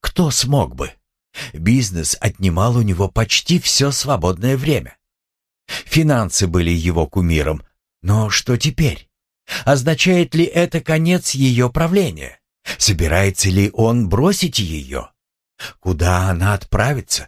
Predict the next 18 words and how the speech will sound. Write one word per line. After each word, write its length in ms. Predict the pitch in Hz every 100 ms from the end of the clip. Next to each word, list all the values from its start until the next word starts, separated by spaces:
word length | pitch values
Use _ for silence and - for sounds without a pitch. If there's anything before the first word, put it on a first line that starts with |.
| - -
Что 360 | - - 175
будет 320 | 156 165 170
делать? 520 | 127 135 69 - - - _ _ - -
Разумеется, 720 | 90 82 85 95 107 - 110 -
она 240 | 104 110
не 140 | 120
была 300 | 131 170 175
беспомощной, 840 | 127 123 - 139 92 90 - 87 - -
так 160 | 113 101
как 220 | 123 -
располагала 680 | 113 - 90 80 76 85 92
деньгами, 640 | 95 110 90 117 139 120 - -
которыми 520 | 92 92 95 107 113
он 240 | - 123 131
манипулировал 800 | 107 101 82 90 82 110 127 131
для 200 | 143 151
нее. 400 | 170 160 - - _ _ _ _ _ _ _ _ _
Кто 480 | - - 175 87